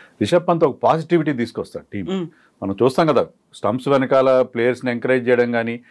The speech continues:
Speaker 1: మూడ్ని లైటన్ చేస్తాడు. చాలా
Speaker 2: అందరితో
Speaker 1: సరదాగా,
Speaker 2: ఈజీగా కలిసిపోతూ.
Speaker 1: ఆ, మార్-, చాలా చిరిపి క్యారెక్టర్, ఏదో మాట్లాడుతూనే ఉంటాడు. So he creates lot of, uh, excitement,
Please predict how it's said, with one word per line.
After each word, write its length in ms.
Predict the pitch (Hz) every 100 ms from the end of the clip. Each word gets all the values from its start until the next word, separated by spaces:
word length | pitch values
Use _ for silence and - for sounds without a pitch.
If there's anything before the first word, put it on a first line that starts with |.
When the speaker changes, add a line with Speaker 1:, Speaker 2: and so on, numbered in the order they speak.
| _ _
Speaker 1:
మూడ్ని 340 | 113 143 185 180
లైటన్ 440 | 139 139 156 139
చేస్తాడు. 440 | 107 - - - 113
చాలా 160 | 123
Speaker 2:
అందరితో 300 | 127 127 302
Speaker 1:
సరదాగా, 180 | 285 254
Speaker 2:
ఈజీగా 220 | 233 247
కలిసిపోతూ. 480 | 240 214 202 220 214
Speaker 1:
ఆ, 120 | 117
మార్-, 560 | 180 117 113 - 139 147
చాలా 100 | 147
చిరిపి 360 | 147 160 165
క్యారెక్టర్, 360 | 165 127 101 107
ఏదో 180 | 131 156
మాట్లాడుతూనే 560 | 127 131 143 131 143
ఉంటాడు. 460 | 131 120 107 101 95 _ _ _ _ -
So 120 | 147 147
he 200 | 135 139 151 143 135 127 120
creates 280 | 139 165 165 135
lot 100 | 156
of, 140 | 165 -
uh, 360 | 135 120 113 104 101 -
excitement, 580 | - 147 143 147 143